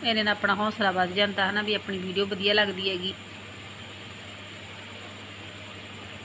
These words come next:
ਰਿਪਲਾਈ ਮੈਂ ਜ਼ਰੂਰ ਦਿੰਦੀ ਹੁੰਦੀ ਹਾਂ ਕਿ ਕੁਮੈਂਟ ਦਾ ਐਂ ਨਹੀਂ ਵੀ ਕਿਸੇ ਦੀ ਰਿਪਲਾਈ ਨਾ ਦੇਵਾਂ।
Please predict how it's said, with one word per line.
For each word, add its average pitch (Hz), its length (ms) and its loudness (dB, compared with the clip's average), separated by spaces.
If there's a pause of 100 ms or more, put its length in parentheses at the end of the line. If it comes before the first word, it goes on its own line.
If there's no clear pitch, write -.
(100)
ਰਿਪਲਾਈ 233 460 8
ਮੈਂ 226 100 6
ਜ਼ਰੂਰ 220 340 4
ਦਿੰਦੀ 233 260 4
ਹੁੰਦੀ 214 220 4
ਹਾਂ 214 60 4
ਕਿ 202 80 -4
ਕੁਮੈਂਟ 208 380 -4
ਦਾ 226 180 8
ਐਂ 214 100 6
ਨਹੀਂ 202 100 0
ਵੀ 190 80 -2
ਕਿਸੇ 208 180 -2
ਦੀ 202 100 2
ਰਿਪਲਾਈ 196 380 2
ਨਾ 202 160 -4
ਦੇਵਾਂ। 208 260 -2